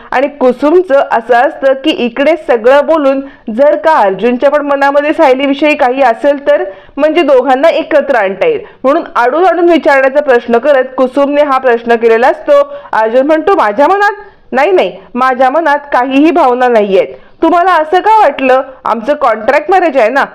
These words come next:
त्यामुळे माझ्या मनात अजिबात कोणत्याही प्रकारच्या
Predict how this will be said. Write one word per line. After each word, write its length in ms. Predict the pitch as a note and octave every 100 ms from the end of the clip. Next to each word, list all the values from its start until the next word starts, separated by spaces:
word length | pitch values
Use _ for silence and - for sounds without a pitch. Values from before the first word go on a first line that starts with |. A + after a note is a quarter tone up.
| - _
त्यामुळे 460 | F#3+ F#3 A3+ A3 A3+
माझ्या 400 | A3 G#3 G3+ G#3
मनात 320 | B3+ G#3+ G#3+ G#3+
अजिबात 540 | G3+ G#3 F3+ B3+ B3 B3+ B3+
कोणत्याही 460 | B3 A3 G#3+ G#3+ A#3+
प्रकारच्या 680 | B3 A3+ A3 B3 C4+ B3